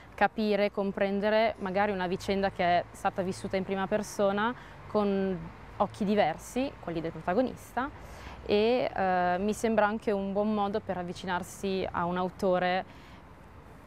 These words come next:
molto più complesso e profondo di quello che è in età giovanile. Eh, vorrei concludere leggendo uno stralcio dell'ultima parte dell'ultimo capitolo. "Natsenka?",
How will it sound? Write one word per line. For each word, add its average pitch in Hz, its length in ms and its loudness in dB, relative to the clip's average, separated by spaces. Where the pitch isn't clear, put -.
molto 220 320 4
più 202 140 -2
complesso 196 760 2
e 190 100 4
profondo 180 720 0
di 175 120 -6
quello 180 300 0
che 180 160 -2
è 175 80 2
in 175 100 0
età 180 200 2
giovanile. 185 680 0
Eh, 185 360 4
vorrei 226 260 4
concludere 233 500 2
leggendo 180 760 0
uno 185 200 -2
stralcio 180 600 0
dell'ultima 175 560 -4
parte 175 320 2
dell'ultimo 170 500 -4
capitolo. 165 580 -6
"Natsenka?", 175 760 2